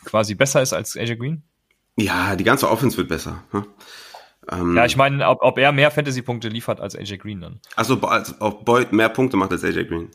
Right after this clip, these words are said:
Speaker 1: Ja.
Speaker 2: Ähm, glaub ich nicht. Also wenn beide, sagen wir mal, zehn Spiele machen,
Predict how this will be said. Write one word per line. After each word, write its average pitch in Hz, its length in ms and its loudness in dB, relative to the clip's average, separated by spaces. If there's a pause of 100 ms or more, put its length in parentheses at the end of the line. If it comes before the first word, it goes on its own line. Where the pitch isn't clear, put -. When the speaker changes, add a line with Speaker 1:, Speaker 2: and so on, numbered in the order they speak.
(180)
Speaker 1:
Ja. - 1600 -4
Speaker 2:
Ähm, 107 580 0
glaub 92 240 0
ich 85 100 -8
nicht. 80 240 -12 (720)
Also 92 140 -2
wenn 120 160 2
beide, 127 480 4
sagen 117 180 2
wir 110 140 2
mal, 98 260 2
zehn 120 220 2
Spiele 127 260 2
machen, 110 420 0